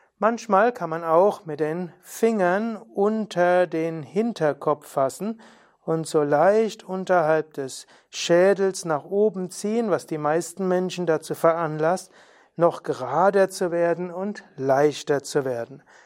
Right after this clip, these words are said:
Es ist auch eine schöne Vorstellung, wenn man in irgendeiner kreuzbeinigen Stellung ist, dass der Kopf nach oben gezogen wird, auch als ob jemand am Hinterkopf die Haare nach oben zieht. Das kann man auch beim, im Yoga-Unterricht als Yogalehrer machen, bei Teilnehmer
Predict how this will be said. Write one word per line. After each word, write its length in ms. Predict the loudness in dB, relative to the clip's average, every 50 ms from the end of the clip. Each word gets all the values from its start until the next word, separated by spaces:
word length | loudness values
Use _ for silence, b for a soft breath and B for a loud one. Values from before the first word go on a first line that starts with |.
| b b b b
Es 100 | -4 -2
ist 140 | 0 0 2
auch 160 | 2 2 2
eine 240 | 0 -2 -2 -4 -6
schöne 500 | -8 -12 -6 -2 0 2 2 2 0 0
Vorstellung, 960 | -4 -2 0 2 2 2 2 0 -4 0 2 2 4 4 4 2 2 -2 -4
wenn 120 | -4 -4 -2
man 320 | -2 -2 -2 -4 -6 -8
in 220 | -8 -8 -8 -8 -6
irgendeiner 600 | -2 0 0 0 0 -2 -4 -4 -4 -4 -4 -6
kreuzbeinigen 840 | -4 -2 0 0 0 0 -4 -4 -4 -2 -2 -2 -4 -8 -8 -12
Stellung 440 | -12 -4 -2 0 0 0 0 -2 -2
ist, 280 | -2 -2 -2 -4 -8 B B B B B B B B B
dass 200 | -4 -4 -2 0
der 140 | 0 0 0
Kopf 440 | -2 -2 -2 -2 -2 -4 -8 -6
nach 240 | -2 0 0 0 -2
oben 520 | -4 -4 0 0 0 0 0 -4 -6 -6 -6
gezogen 640 | -6 -8 -8 -4 0 4 4 4 4 2 -2 -4 -2
wird, 240 | -2 -4 -4 -4 -2
auch 220 | -2 -2 0 0
als 180 | -2 -4 -2 -4
ob 200 | -4 -4 -4 -2
jemand 440 | -2 -2 0 0 -2 -2 -4 -6
am 200 | -8 -10 -10 -10
Hinterkopf 840 | -8 -6 -4 -4 -4 0 0 0 0 2 0 -2 -4 -4 -6 -10 -12
die 200 | -10 -8 -8 -6
Haare 480 | -4 -2 0 2 2 2 0 0 -2
nach 240 | -4 -6 -8 -10 -10
oben 440 | -8 -4 -2 -2 -2 -2 -4 -8 -10
zieht. 420 | -10 -6 -4 -2 -2 -4 -6 -10 b b b b b b b b b b
Das 240 | _ -20 -20 -20 -18
kann 260 | -12 -10 -8 -6 -6
man 160 | -6 -4 -2
auch 180 | -2 -2 -2 -2
beim, 300 | -2 -4 -4 -4 -8 -10
im 160 | -8 -4 0
Yoga-Unterricht 840 | 2 2 4 4 4 4 4 2 0 0 0 0 0 -2 -2 -2 -2
als 200 | -4 -4 -4 -4
Yogalehrer 640 | -2 0 2 4 4 4 4 2 0 0 0 -2
machen, 360 | -2 -2 -4 -6 -6 -8 -8
bei 140 | -8 -10 -10
Teilnehmer 760 | -10 -8 -6 -2 -2 -2 -2 -2 -4 -6 -6 -4 -4 -6 -6